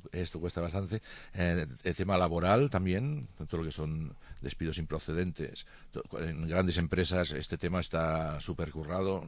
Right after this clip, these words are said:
la gente se organiza, en, en cambio, en, en pequeñas empresas o, es mucho más difícil llegar a tener un apoyo y ent-, realmente te encuentras solo cuando, cuando tienes alguna situación, eh,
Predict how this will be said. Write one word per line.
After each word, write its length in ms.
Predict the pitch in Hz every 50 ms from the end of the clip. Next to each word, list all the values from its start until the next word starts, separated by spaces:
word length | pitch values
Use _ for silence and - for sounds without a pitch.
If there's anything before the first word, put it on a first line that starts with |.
| - -
la 120 | - 73
gente 500 | - - 87 80 80 - 85 80 80 76 - - - - - - - - -
se 140 | - - 90
organiza, 540 | 87 90 82 85 95 92 - - 90 104 - - - - - - - - - - - - - -
en, 320 | 87 87 87 80 80 80 - 95 90 87 87 87 85 87 85
en 60 | 80
cambio, 320 | - 90 85 90 92 92
en, 300 | 87 82 82 80 80 76 -
en 120 | - 87
pequeñas 460 | - - 85 - - 98 95 98 90 98
empresas 720 | 90 85 - 90 98 98 - - 87 87 90 87 80 85
o, 600 | 64 76 80 80 80 80 78 76 71 69 - 71
es 340 | 60 65 67 64 67 82 78 90
mucho 440 | 85 87 98 107 107 95 - 92
más 160 | 87 92 90 82
difícil 640 | 87 80 - 98 85 - 98 98 101 95 82 73
llegar 220 | 82 82 85 87 87
a 40 | 85
tener 220 | - 80 85 87
un 100 | 90 87
apoyo 460 | 82 78 - 90 90 90 87 90 92
y 200 | 90 87 82 82
ent-, 200 | 82 80 78 - - -
realmente 400 | - 82 82 85 87 90 87 92
te 60 | 85
encuentras 360 | 87 82 92 90 85 - 85 -
solo 260 | - 90 90 92 85
cuando, 340 | 85 82 82 82 82 82 - - - - - - - - -
cuando 160 | 73 80 80
tienes 240 | 87 92 90 82 85
alguna 220 | 87 90 90 85
situación, 760 | 80 90 78 82 76 - 92 90 87 87 87 85 85 85 - - - - - - - - - - - -
eh, 540 | - 82 90 90 90 90 87 85 85 82 78